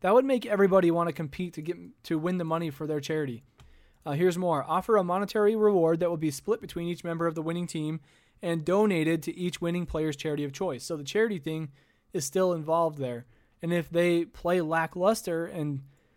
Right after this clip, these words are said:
and they don't, they don't try very hard, that's gonna reflect on their reputation. Like, dude, you're trying to help out this nonprofit, and you're not even doing anything to, to help it. So, just ridiculous.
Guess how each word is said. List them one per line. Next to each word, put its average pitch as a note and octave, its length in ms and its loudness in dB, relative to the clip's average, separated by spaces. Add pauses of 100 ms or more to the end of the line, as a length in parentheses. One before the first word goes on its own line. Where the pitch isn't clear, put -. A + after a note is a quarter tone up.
(360)
and D#3+ 200 0
they D#3+ 120 2
don't, F#3 380 0
they D#3+ 120 2
don't F3 180 0
try F3 320 -2
very F3+ 200 0
hard, C#3+ 340 -2 (640)
that's E3 220 -2
gonna F#3+ 140 4
reflect F#3+ 440 0
on F#3+ 120 0
their F#3+ 100 0
reputation. G3+ 640 -2
Like, C#3+ 180 -6 (120)
dude, B3 280 0
you're F#3 100 2
trying C4 260 -2
to F#3+ 40 -2
help A3 260 -2
out A#3 160 0
this G3 140 -8
nonprofit, F#3+ 680 -2 (720)
and E3+ 120 0
you're A#3 120 4
not A3+ 200 2
even G#3 220 4
doing G3+ 240 4
anything E3 360 -2
to, D3+ 120 -4
to D#3+ 260 -6
help F#3 240 -4
it. - 140 -10 (560)
So, C#3+ 460 0 (840)
just D#3 180 -8
ridiculous. B2+ 520 -8